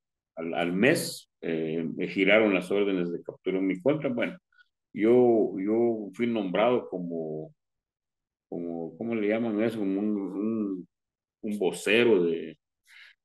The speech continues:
de la lucha del, del pueblo por estar denunciando estas, eh, empresas.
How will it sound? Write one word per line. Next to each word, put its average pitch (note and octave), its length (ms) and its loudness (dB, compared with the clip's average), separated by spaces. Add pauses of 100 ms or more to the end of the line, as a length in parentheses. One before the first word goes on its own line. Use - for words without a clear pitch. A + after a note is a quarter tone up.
(140)
de E2 100 0
la F2 140 2
lucha A2 420 2
del, D#2+ 360 -4
del D#2 200 -10
pueblo B2+ 420 4
por F2 180 0
estar G2 280 -4
denunciando G2 720 0
estas, - 680 -4
eh, E2 220 -4 (100)
empresas. G#2+ 840 -2